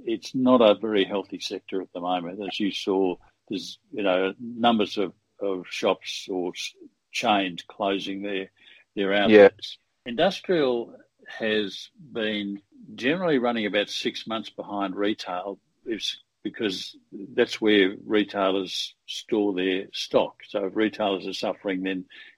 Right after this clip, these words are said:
Speaker 1: industrial starts to suffer. However, industrial, particularly warehousing, has had a real surge over the last couple of years with the online retailers,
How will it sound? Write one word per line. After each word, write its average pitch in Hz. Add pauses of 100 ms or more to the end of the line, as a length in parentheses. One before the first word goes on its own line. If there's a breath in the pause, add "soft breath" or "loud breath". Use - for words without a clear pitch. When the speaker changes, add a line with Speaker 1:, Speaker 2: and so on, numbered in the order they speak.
Speaker 1:
industrial 104
starts 101
to 104
suffer. - (440 soft breath)
However, 117 (1040)
industrial, 117
particularly 98
warehousing, 104
has 104
had 107
a 107
real 113
surge 110
over 92
the 90
last 95 (720)
couple 95
of 92
years 101 (300)
with 110
the 107
online 104
retailers, 104